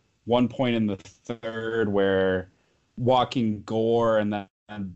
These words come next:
you know, the attempted steal there where Whit Merrifield tried to step out. Um, a lot of times in that situation, you might see Lucas get a little bit, like, rattled if that was last season. But, uh, I mean, like, not at all.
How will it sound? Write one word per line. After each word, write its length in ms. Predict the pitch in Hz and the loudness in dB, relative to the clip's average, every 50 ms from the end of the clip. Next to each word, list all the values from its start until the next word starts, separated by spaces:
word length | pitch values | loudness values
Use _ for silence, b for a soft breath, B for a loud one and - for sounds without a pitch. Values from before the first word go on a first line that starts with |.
| _ _ | _ _
you 80 | - 110 | -6 -4
know, 180 | 104 101 98 | -2 -2 -2
the 280 | 90 101 98 92 - - _ _ | 0 0 -2 -2 -4 -8 _ _
attempted 640 | - 113 113 104 - - 123 120 107 113 117 98 95 | -4 -4 -4 -4 -4 -4 -4 -4 -2 -2 -4 -4 -6
steal 340 | - - - 120 120 117 110 | -8 -4 0 2 2 4 4
there 220 | 110 110 107 107 | 4 4 4 4
where 460 | 101 101 101 98 95 98 98 90 - _ _ | 2 2 0 0 2 0 0 0 -2 _ _
Whit 200 | 113 127 131 117 | -2 -2 0 2
Merrifield 380 | 117 117 113 - - 117 104 | 2 0 0 0 0 -2 -2
tried 480 | - - 120 110 107 101 _ 107 101 90 - _ _ _ | -2 0 0 0 0 0 _ -6 -8 -8 -14 _ _ _
to 160 | - - 113 98 | -10 -8 -8 -6
step 360 | - - - - 110 98 - - | -6 -8 -4 -2 -2 -2 0 2
out. 420 | 98 107 110 113 113 107 - - | 2 4 4 4 2 0 -2 -6
Um, 460 | 92 98 98 95 98 98 95 92 92 90 b b b b b b b - | -4 -2 -2 0 0 0 -2 -2 -6 -8 b b b b b b b 0
a 60 | 123 | 2
lot 200 | 123 131 135 147 | 4 4 4 2
of 60 | 139 | 0
times 240 | - 156 151 131 123 | 0 -2 -2 -2 -2
in 100 | - 117 | -2 -4
that 140 | 123 117 - | -4 -4 -6
situation, 500 | 139 - - 135 131 127 123 - 117 104 | -8 -6 -4 -2 -2 -2 -2 -2 -2 -2
you 80 | 104 | 0
might 240 | 104 107 117 113 - | 0 0 0 -2 -4
see 220 | - - 127 117 | -4 -2 0 0
Lucas 420 | 110 110 113 113 - - 107 - - | 2 2 0 0 0 -2 -4 -4 -2
get 220 | - 110 107 - _ _ | 0 0 0 0 _ _
a 60 | 104 | -2
little 200 | 104 110 110 107 | 0 0 0 0
bit, 220 | 98 110 - - _ - - _ _ _ | 0 -2 -4 -4 _ -20 -20 _ _ _
like, 200 | - 113 107 98 | -2 0 0 2
rattled 460 | 95 104 107 110 110 104 101 98 95 - _ | 2 2 2 4 2 2 0 0 -2 -4 _
if 180 | 117 101 - | -6 -6 -2
that 100 | - 113 | 0 0
was 160 | 107 104 92 92 | 0 0 0 -2
last 300 | 101 101 107 110 110 - | -2 0 0 0 -2 -4
season. 420 | 104 98 90 85 92 90 90 80 _ | -4 -4 -4 -4 -4 -6 -6 -6 _
But, 200 | - 90 90 90 | -4 -4 -4 -2
uh, 380 | 90 90 90 90 87 87 87 85 - - - | -2 -2 -2 -2 -2 -2 -6 -6 -8 -14 -10
I 100 | - 101 | -6 -2
mean, 120 | 101 101 | 0 0
like, 100 | 98 92 | 2 2
not 180 | 98 110 113 113 | 2 2 2 4
at 60 | 110 | 4
all. 320 | 107 107 104 98 98 98 | 4 4 4 2 2 -2